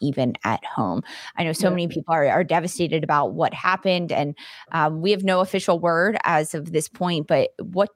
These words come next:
Speaker 1: do you know about Press a-, and her injury?
Speaker 2: Well, I mean, just, we saw obviously that it was to the knee. It was something that she, she grabbed immediately as she went down. And I think a lot of people saw on the stream and in the replay, but there's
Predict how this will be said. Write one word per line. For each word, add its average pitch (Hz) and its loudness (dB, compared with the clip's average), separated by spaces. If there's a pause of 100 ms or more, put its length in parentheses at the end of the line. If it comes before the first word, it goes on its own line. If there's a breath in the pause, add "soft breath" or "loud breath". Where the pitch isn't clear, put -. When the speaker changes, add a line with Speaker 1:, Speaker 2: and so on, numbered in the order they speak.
(160)
Speaker 1:
do 180 2
you 165 -4
know 143 0
about 135 0
Press - 0
a-, - -6
and 139 -2
her 160 -2
injury? 127 -2 (360 loud breath)
Speaker 2:
Well, 233 2
I 240 2
mean, 240 2
just, 202 -4
we 196 -2
saw 190 0
obviously 165 0
that 160 2
it 156 2
was 156 -4 (100)
to 185 -2
the 156 2
knee. 143 0
It 156 -2
was 156 0
something 156 2
that 151 2
she, 151 0 (180)
she 160 -8
grabbed 147 0 (100)
immediately 151 2
as 151 -2
she 156 0
went 147 2
down. 147 4
And 143 0
I 147 -2
think 151 -4
a 156 2
lot 139 4
of 139 -6
people 135 -4
saw 151 0
on 143 2
the 143 2
stream 143 0
and 139 0
in 147 2
the 143 0
replay, 147 0
but 147 0
there's 151 -2